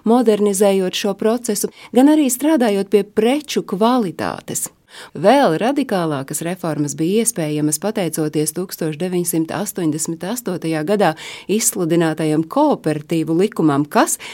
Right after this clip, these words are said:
pieļāva privātu uzņēmumu veidošanu atsevišķās nozarēs.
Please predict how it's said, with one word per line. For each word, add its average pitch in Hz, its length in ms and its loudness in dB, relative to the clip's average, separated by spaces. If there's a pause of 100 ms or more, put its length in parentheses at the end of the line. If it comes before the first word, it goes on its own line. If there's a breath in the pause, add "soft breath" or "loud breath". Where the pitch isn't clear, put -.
(140 loud breath)
pieļāva 185 560 4
privātu 220 880 2
uzņēmumu 175 720 4
veidošanu 170 720 0
atsevišķās 151 720 -4
nozarēs. 180 540 -2